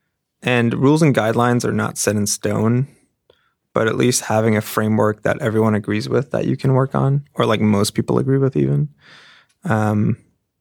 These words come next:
if you don't set yourself that, like, kind of that little box that you can work in, then that's where subjective comes in, right? Like, like, should that thing be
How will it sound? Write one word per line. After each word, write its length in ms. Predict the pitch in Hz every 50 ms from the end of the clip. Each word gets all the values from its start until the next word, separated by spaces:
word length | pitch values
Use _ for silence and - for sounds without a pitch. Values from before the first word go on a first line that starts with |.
| _ _ _ _ _ _ _ _ _ _ _ _ _ -
if 160 | - 131 -
you 80 | 135 135
don't 500 | 123 - 127 120 120 123 123 - - - _ _ _ _ _ _ _ _ _ _ _ -
set 260 | - - - 117 117
yourself 540 | 123 123 120 - - 117 113 110 107 - -
that, 600 | 120 113 113 113 107 110 110 - - - - - _ _ _ _ _
like, 220 | - 156 - - -
kind 240 | - - 117 120
of 340 | 117 - 131 - - - - _ _ _ _ _ _ _ _ _ _ _ _ _ _ _ _ _
that 200 | - 151 120 120
little 220 | 123 123 113 110 110
box 380 | 113 113 110 107 117 - - -
that 80 | -
you 100 | 127 117
can 220 | - - 123 123 117
work 200 | 117 113 - -
in, 340 | 131 131 139 139 139 143 - -
then 460 | 117 113 113 107 107 107 107 104 - - 127 -
that's 280 | - - - - -
where 120 | - - -
subjective 560 | - - - - - - - - - - -
comes 240 | - - - - -
in, 120 | - - -
right? 220 | - - - - - -
Like, 360 | - - - - - - _ _ _ _ _ _ _ _ _ _ _ _ _ -
like, 120 | 127 -
should 180 | - - 117 113
that 160 | 113 104 -
thing 240 | - 117 113 110 107
be 320 | 104 104 104 104 104 104